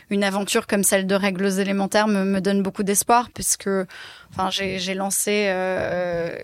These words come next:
l'initiative en deux mille quinze, et, euh, bah, en deux mille vingt, euh, il y avait, euh, cinq millions d'euros débloqués, euh, sur la table. Emmanuel Macron qui en parlait, euh,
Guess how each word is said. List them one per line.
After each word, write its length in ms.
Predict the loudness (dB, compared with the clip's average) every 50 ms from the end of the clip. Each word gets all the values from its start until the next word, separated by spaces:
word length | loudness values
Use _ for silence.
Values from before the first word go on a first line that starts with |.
| -12 -10 -6
l'initiative 840 | -4 -2 0 0 0 0 0 0 -2 -2 -2 -2 -2 -2 -2 -2 -2
en 320 | 0 0 0 0 0 0
deux 140 | 0 0 0
mille 200 | 0 0 0 0
quinze, 460 | 2 4 6 6 6 4 4 2 0 0 -2 -2 -4 -4
et, 340 | -2 -2 0 0 0 0 0
euh, 300 | 0 -2 -2 -2 -4 -4 -8 -12 -18 -20 -20 _ _ -2
bah, 160 | 0 0 0
en 100 | 0 0
deux 160 | -2 -2 -2
mille 220 | -2 -2 -2 -4
vingt, 480 | -2 0 0 2 2 2 2 0 0 0
euh, 240 | -2 -4 -4 -4 -6 -4
il 40 |
y 60 | -4 -4
avait, 360 | -4 -4 -2 -2 -2 0 0
euh, 100 | -2 -2
cinq 320 | -2 -2 -2 -2 -4 -4 -2
millions 300 | -2 0 0 0 0 -2
d'euros 280 | -2 -2 -2 -2 -2 0
débloqués, 720 | 0 -2 -2 -2 -4 -4 -4 -4 -2 -2 0 0 0 0
euh, 80 | 0 0
sur 180 | -2 -2 -2 -2
la 140 | -2 -4
table. 380 | -2 0 2 2 2 2 2 0
Emmanuel 360 | 0 0 0 0 0 0 0
Macron 380 | 0 -2 -2 -4 -4 -4 -4 -4
qui 160 | -4 -4 -6
en 100 | -4 -4
parlait, 460 | -4 -4 -4 -2 -2 0 0 2 0
euh, 80 | 0